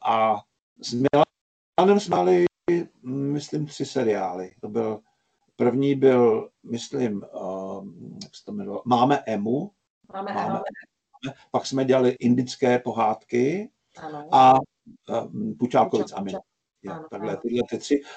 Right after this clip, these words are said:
Speaker 1: A mezi tím nějaké ty distribuční filmy, jak jste říkala, Vivat Maestro a Záhad Bermudského trojúhelníku a takhle. On,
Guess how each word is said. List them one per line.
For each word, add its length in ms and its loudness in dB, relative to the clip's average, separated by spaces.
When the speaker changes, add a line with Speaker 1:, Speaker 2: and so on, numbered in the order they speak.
Speaker 1:
A 80 4
mezi 220 6
tím 180 4
nějaké 300 6
ty 120 0
distribuční 560 0
filmy, 300 0
jak 80 -2
jste 140 -2
říkala, 300 0
Vivat 340 -2
Maestro 720 -2
a 100 -4
Záhad 400 4
Bermudského 800 2
trojúhelníku 840 0
a 60 0
takhle. 280 -2
On, 120 0